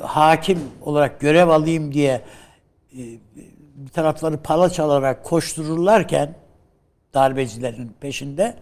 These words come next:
ya o dönemin Yargıtay Başkanı, "Hayır, ben böyle bir şeye yokum." dedi.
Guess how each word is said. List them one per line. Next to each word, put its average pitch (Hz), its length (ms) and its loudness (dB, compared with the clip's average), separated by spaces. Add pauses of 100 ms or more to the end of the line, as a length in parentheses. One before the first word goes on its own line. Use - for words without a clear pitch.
(720)
ya 120 260 -6
o 131 160 -8
dönemin 131 340 -8
Yargıtay 135 600 0
Başkanı, 156 640 -4 (220)
"Hayır, 131 340 -6 (100)
ben 131 200 -6
böyle 120 260 -6
bir - 60 -20
şeye 101 300 -20 (400)
yokum." - 240 -20 (120)
dedi. - 560 -20